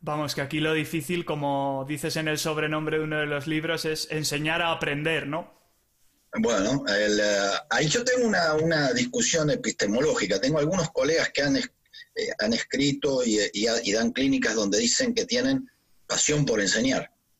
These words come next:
Speaker 2: Y yo digo, eh, si la pasión mía es enseñar, en realidad, eh, no es un tema menor decir que lo que te importa es enseñar, porque significa que yo soy el que sé y vos sos el que no sabés, y yo vengo a,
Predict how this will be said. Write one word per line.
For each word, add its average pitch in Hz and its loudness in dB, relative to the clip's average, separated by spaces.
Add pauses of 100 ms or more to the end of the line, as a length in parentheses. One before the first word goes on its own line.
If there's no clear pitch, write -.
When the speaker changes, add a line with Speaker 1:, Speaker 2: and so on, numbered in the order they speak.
(100)
Speaker 2:
Y 95 2
yo 113 2
digo, 95 2 (200)
eh, 90 -2
si - 2
la 101 0
pasión 143 0
mía 175 4
es 151 2
enseñar, 233 0 (300)
en 101 0
realidad, 117 0
eh, 90 0 (580)
no 110 0
es 135 2
un 175 2
tema 175 2
menor 139 0
decir 98 0
que 98 0
lo 95 2
que 92 0
te 92 0
importa 90 0
es 92 2
enseñar, 90 0
porque 90 -2
significa 113 0
que 95 -2
yo 104 2
soy 139 2
el 113 0
que - 0
sé 143 2
y 143 2
vos 120 0
sos 120 2
el 110 0
que 101 -2
no 107 -2
sabés, 120 2
y 120 0
yo 104 2
vengo 107 2
a, 85 0